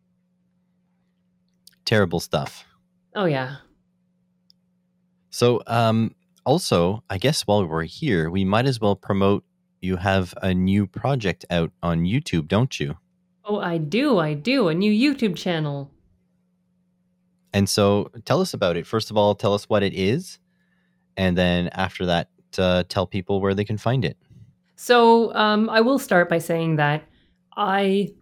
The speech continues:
Speaker 2: love movies. I also love stories.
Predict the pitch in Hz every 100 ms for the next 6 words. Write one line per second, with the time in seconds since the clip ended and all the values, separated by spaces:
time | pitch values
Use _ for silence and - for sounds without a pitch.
0 | _ 165 170 165 165 160 151 - _ 151
1 | 156 147 - - - _ _ _ _ _
2 | _ _ _ _ _ _ _ _ _ 185
3 | - 226 247 262 202 175 175 165 - -
4 | 247 233 170 147